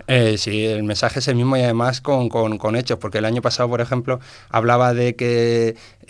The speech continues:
eh, lo, los cambios van a ser brutales y en una de las diapositivas y, y este año he tachado lo de van a ser y, y he puesto están siendo,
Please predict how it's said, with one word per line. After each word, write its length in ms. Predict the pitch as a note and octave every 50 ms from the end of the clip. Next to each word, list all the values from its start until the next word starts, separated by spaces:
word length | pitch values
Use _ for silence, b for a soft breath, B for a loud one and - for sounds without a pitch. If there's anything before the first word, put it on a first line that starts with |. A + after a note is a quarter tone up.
| B2+ B2
eh, 760 | A#2+ A#2 A#2 A2+ A2+ A2+ A2+ A2+ A2+ - A2 A2 G#2+ A2 A2 A#2
lo, 260 | A2+ A#2 A#2 A2+ A#2
los 120 | A2+ -
cambios 300 | - A#2+ A#2+ A#2+ A#2+ A2+ A#2
van 340 | B2 A#2+ A#2+ B2 A#2 A#2 -
a 140 | - B2 A2+
ser 320 | - - B2 A#2+ A#2 A#2
brutales 680 | - A2 A2+ A#2 A#2 - B2 B2+ C3+ D3 F3 F3 - - -
y 520 | A2 A2 A2 A2 G#2+ G#2+ A2 A2 A2 -
en 120 | G#2+ G#2+ G#2+
una 180 | A2 A2+ A2+
de 120 | A2+ A2+ A2
las 100 | A2+ A2
diapositivas 560 | A2 G#2+ G#2+ A2+ G#2 A#2 G#2 A#2+ B2 B2+ A#2+
y, 80 | A2+
y 180 | A2 G#2+ G#2+ G2+
este 180 | G2+ - - A#2
año 160 | A2+ A#2+ A#2
he 40 | A2+
tachado 400 | A#2 A2+ - - B2 A2+ A2+ G#2+
lo 80 | G2+ G2+
de 80 | G2
van 160 | G2 A2 -
a 60 | - -
ser 220 | - A#2 A#2 A#2+
y, 220 | A#2+ A2 G#2+ -
y 40 | G#2
he 60 | G#2
puesto 260 | F#2+ - A2+ - - A#2+
están 240 | - - G#2 F#2+
siendo, 380 | - - A#2+ A#2+ A2+ F#2+ F2